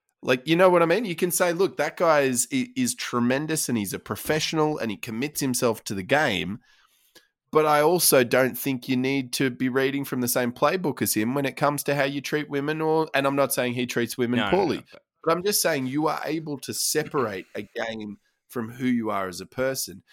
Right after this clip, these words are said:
Speaker 1: And it's probably not very healthy parenting in general if you want your child to, to, to follow every single aspect of any human's life, because we're all,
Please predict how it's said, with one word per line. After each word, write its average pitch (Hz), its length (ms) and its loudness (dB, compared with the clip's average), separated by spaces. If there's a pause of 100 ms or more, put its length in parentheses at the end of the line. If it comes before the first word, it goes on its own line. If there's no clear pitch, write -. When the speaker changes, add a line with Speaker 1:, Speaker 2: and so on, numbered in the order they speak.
(200)
Speaker 1:
And 175 100 -2
it's 175 160 -6
probably 202 540 -2
not 123 300 -2
very 123 260 -2
healthy 117 400 -6
parenting 113 540 -6
in 95 120 -10
general 110 380 -6
if 87 180 -12
you 107 160 -6
want 104 260 -6
your 107 120 -6
child 98 440 -6 (400)
to, 107 240 -2 (100)
to, 107 260 -4
to - 180 -6
follow 107 340 -2 (180)
every 113 340 -4
single 107 500 -4
aspect 104 520 -8
of 95 160 -12 (200)
any 147 220 -4
human's 92 580 -6
life, 82 360 -8
because 123 320 -4
we're 147 180 0
all, 160 440 -2